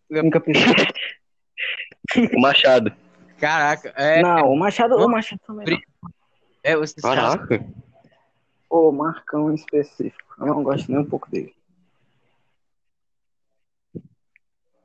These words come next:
Speaker 1: Mano, ano passado os caras alopravam todo
Speaker 3: Então,
Speaker 1: mundo, velho.
Speaker 3: então.
Speaker 1: Impressionante. Eu le-, eu lembro,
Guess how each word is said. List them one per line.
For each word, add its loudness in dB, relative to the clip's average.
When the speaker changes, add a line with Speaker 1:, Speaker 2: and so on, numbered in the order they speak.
Speaker 1:
Mano, -2
ano -4
passado -4
os -16
caras -2
alopravam -2
todo 0
Speaker 3:
Então, 2
Speaker 1:
mundo, -2
velho. 2
Speaker 3:
então. 0
Speaker 1:
Impressionante. -10
Eu -4
le-, -4
eu -4
lembro, -4